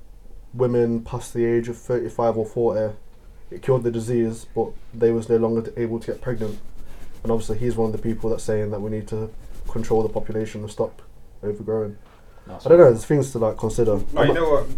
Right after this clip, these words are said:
Speaker 3: what got me is when it, that little fucking thing where it's like, "Oh, if you get severely disabled, you get a hundred and twenty K." If I said severely disabled, why are you gonna spend the money, bro?
Speaker 2: Crazy.
Speaker 1: No, that is for
Speaker 3: Like
Speaker 1: any vaccine though, that's not just for covid.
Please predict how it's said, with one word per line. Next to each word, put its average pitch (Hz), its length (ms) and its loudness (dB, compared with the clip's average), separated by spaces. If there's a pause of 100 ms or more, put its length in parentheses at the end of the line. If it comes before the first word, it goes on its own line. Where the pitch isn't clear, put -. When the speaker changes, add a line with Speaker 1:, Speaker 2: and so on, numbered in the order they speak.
(120)
Speaker 3:
what 139 120 2
got 139 180 6
me 117 160 2
is 110 120 0
when 123 140 -2
it, 113 360 -4
that 127 180 0
little 131 180 0
fucking 135 380 -6
thing 135 160 -6
where 113 80 -4
it's 104 100 -6
like, 113 220 -2
"Oh, 117 320 0 (400)
if - 60 -14
you 127 60 -10
get - 140 0
severely 160 320 0
disabled, 196 400 4
you 131 60 -10
get 127 80 2
a - 60 2
hundred 170 180 -4
and 143 80 -4
twenty 151 180 -2
K." 127 340 0
If - 80 -10
I 160 60 0
said 147 140 -2
severely 180 340 6
disabled, 180 400 2
why - 100 4
are 202 40 8
you 214 80 6
gonna 208 120 2
spend 202 200 2
the 185 60 0
money, 208 180 2
bro? 120 140 2
Speaker 2:
Crazy. 101 300 0
Speaker 1:
No, 117 180 2
that 151 140 6
is 151 140 8
for - 80 2
Speaker 3:
Like 143 100 6
Speaker 1:
any 135 120 8
vaccine 120 400 4
though, 101 120 2
that's 110 220 2
not 113 140 0
just - 160 -4
for 110 60 -6
covid. 101 340 -2